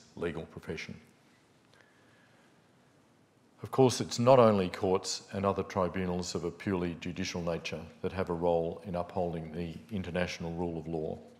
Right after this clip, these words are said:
International organisations play a crucial part in ass-, ensuring accountability for breaches of international law by states and safeguarding the integrity of the international rules-based order.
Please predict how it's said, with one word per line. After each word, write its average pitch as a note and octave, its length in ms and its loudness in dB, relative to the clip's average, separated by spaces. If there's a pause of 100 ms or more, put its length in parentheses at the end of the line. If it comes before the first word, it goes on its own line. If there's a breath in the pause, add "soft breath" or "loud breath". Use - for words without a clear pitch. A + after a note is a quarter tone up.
(640 soft breath)
International G2+ 580 0
organisations G2+ 840 2
play F2+ 340 0
a E2+ 60 0 (160)
crucial F#2+ 480 -2
part G2+ 340 2 (140)
in E2 200 -8 (140)
ass-, - 220 -8 (100)
ensuring A2 480 2
accountability F2 760 -4 (360 loud breath)
for G2 100 -4
breaches G#2+ 420 -2
of F2 120 -6
international F2+ 560 -4
law F#2 280 2 (280 loud breath)
by E2 140 -2
states - 520 2 (380 loud breath)
and F2 240 -4
safeguarding F2 640 2
the E2+ 100 -4
integrity F2 520 -4
of E2+ 80 -8
the F2 80 -8
international E2+ 560 -6
rules-based E2+ 720 -6
order. F2+ 220 -2